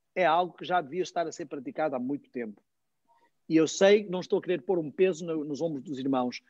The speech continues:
mas se nós pusermos nas mãos do Senhor, Ele nos vai ajudar. Nós temos visto muita gente que tem dado o passo e o Senhor tem ajudado. Não estou a dizer para fazermos loucuras, ah, mas temos que também não fazer loucura de ficar ali.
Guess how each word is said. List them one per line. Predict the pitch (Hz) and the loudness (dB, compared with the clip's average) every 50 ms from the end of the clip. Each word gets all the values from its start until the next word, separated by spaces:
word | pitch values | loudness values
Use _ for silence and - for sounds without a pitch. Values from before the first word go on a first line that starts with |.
| _ _ _ _ _ _ _ _ | _ _ _ _ _ _ _ _
mas | 156 151 - | -6 -4 -4
se | - 170 | -2 2
nós | 170 180 180 - | 2 2 2 2
pusermos | - 165 127 156 190 196 190 165 147 | 0 0 4 4 4 6 4 2 4
nas | 170 175 143 139 | 2 2 2 2
mãos | 160 175 180 196 202 180 151 | 2 4 4 4 4 2 2
do | 160 170 | -2 -4
Senhor, | - - - 156 156 160 165 156 139 127 120 120 - _ _ _ _ _ _ _ _ | -6 -4 -4 -2 0 2 2 2 2 2 0 -4 -8 _ _ _ _ _ _ _ _
Ele | 147 151 156 | 4 4 4
nos | 170 170 139 - | 4 2 0 2
vai | 151 151 151 | 2 2 2
ajudar. | 147 131 127 123 120 110 107 104 120 | 0 -2 -2 -2 -2 -2 -4 -4 -2
Nós | 131 147 135 - | -2 -2 0 0
temos | - 165 143 120 | 0 0 0 0
visto | 131 147 127 - 151 | 0 0 0 0 0
muita | 147 165 214 190 220 185 | 2 4 4 6 4 4
gente | 139 175 185 180 - | 4 2 0 0 -2
que | - - | -4 -4
tem | 180 165 151 | -2 0 2
dado | 131 139 135 135 127 | 4 4 4 4 2
o | 117 | 0
passo | - 151 156 180 180 - - - _ _ - | 0 0 0 0 0 -4 -10 -14 _ _ -8
e | 147 | -8
o | 135 | -8
Senhor | - - 143 147 156 151 | -8 -6 -4 -4 -4 -4
tem | - 147 143 | -2 -2 -2
ajudado. | 139 120 117 113 120 113 113 104 - _ _ _ - _ _ _ - - | -2 -2 -2 0 0 0 0 -2 -6 _ _ _ -20 _ _ _ -12 -4
Não | 160 139 139 135 | 0 2 2 2
estou | - - 165 | 4 4 4
a | 156 | 4
dizer | 135 175 175 | 6 4 2
para | 180 160 | 2 0
fazermos | 160 147 185 170 135 147 | 0 2 2 2 4 6
loucuras, | 156 156 151 - - 196 233 247 277 269 - - - - _ _ _ _ _ _ _ _ _ _ | 6 6 6 6 4 6 6 6 6 4 2 -2 -6 -12 _ _ _ _ _ _ _ _ _ _
ah, | - 156 147 139 139 | 2 4 4 4 2
mas | 139 151 160 - | 2 2 0 4
temos | - 202 214 202 - | 4 4 4 4 2
que | - - | 2 2
também | 214 208 214 | 4 4 6
não | 214 233 214 | 4 4 4
fazer | - 190 160 233 | 4 4 4 6
loucura | 214 180 180 170 - 226 226 190 | 6 6 4 2 2 2 2 2
de | - | 2
ficar | 208 196 208 202 196 | -2 -4 -2 -2 0
ali. | 202 180 190 175 - | 0 -2 -2 -4 -6